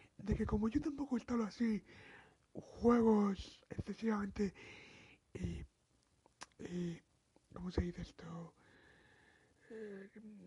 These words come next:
ah, se lo diré. Hay una, bueno, grandes de tamaño. Que pesen mucho, lo que quería decir. Eh, yo con dieciséis gigas voy,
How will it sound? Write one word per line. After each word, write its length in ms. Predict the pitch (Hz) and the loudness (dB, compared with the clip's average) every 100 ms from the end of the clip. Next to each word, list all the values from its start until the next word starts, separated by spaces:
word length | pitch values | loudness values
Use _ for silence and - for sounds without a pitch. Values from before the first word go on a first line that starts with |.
| 190 | -8
ah, 280 | 185 214 185 | -4 -4 -4
se 160 | - 185 | -6 -4
lo 60 | |
diré. 440 | 175 190 185 170 - | -2 0 -2 -6 -16
Hay 140 | - 185 | -12 -8
una, 420 | 202 190 185 170 _ - - - - - _ _ - _ - - _ 196 196 175 175 170 180 | -8 -8 -10 -12 _ -20 -20 -20 -20 -20 _ _ -20 _ -20 -20 _ -20 -20 -18 -18 -12 -2
bueno, 280 | 220 175 - - | 0 0 -4 -16
grandes 460 | - 226 202 - - | -2 2 2 0 -4
de 80 | 185 | -6
tamaño. 480 | 180 165 - 262 - _ _ - - - - - - - | -4 -6 -8 -12 -18 _ _ -20 -20 -20 -20 -20 -20 -4
Que 100 | 214 | 0
pesen 320 | 208 226 233 | 4 4 4
mucho, 280 | 202 185 - | -2 -2 -4
lo 100 | 170 | -10
que 80 | 165 | -8
quería 220 | 180 170 | -8 -8
decir. 260 | 156 - - _ _ _ - - - - - - - - _ _ - | -8 -12 -16 _ _ _ -20 -20 -20 -20 -20 -20 -20 -20 _ _ -4
Eh, 480 | 214 208 208 202 - _ _ _ _ - - _ - | 2 4 4 2 -2 _ _ _ _ -20 -20 _ -8
yo 120 | 185 247 | 0 4
con 160 | 302 | 6
dieciséis 400 | 285 277 262 254 | 6 6 6 4
gigas 460 | - 277 269 - - _ _ _ _ _ _ - - - - - - - - _ _ _ _ _ _ 110 _ _ _ _ _ _ _ - | 6 8 8 4 -8 _ _ _ _ _ _ -20 -20 -18 -20 -20 -20 -20 -20 _ _ _ _ _ _ -20 _ _ _ _ _ _ _ -10
voy, 720 | - 185 240 277 277 269 - | 2 12 12 12 12 12 8